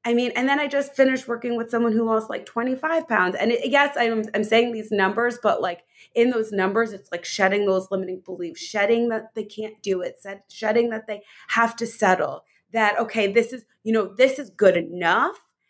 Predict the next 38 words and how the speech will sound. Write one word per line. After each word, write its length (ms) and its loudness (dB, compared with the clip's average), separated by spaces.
And 140 -2
I've 260 4
had 280 -4
those 240 2
thoughts 300 0
and 140 0
I 80 6
still 380 0
do. 520 -2
Like, 200 -18
this 200 4
is 200 -4
good. 280 4
Like, 240 -6
be 100 -2
grateful 400 4
for 140 0
everything 440 0
you 140 -2
have 560 0
and 440 -2
you're 160 4
good. 260 2
But 480 2
I 60 -16
don't 160 -10
know, 300 2
like, 500 -2
but, 160 6
and, 180 0
and 260 0
that's 200 2
why 80 2
it's 100 0
like, 180 0
"Oh, 340 0
th-, 200 -8
there, 260 2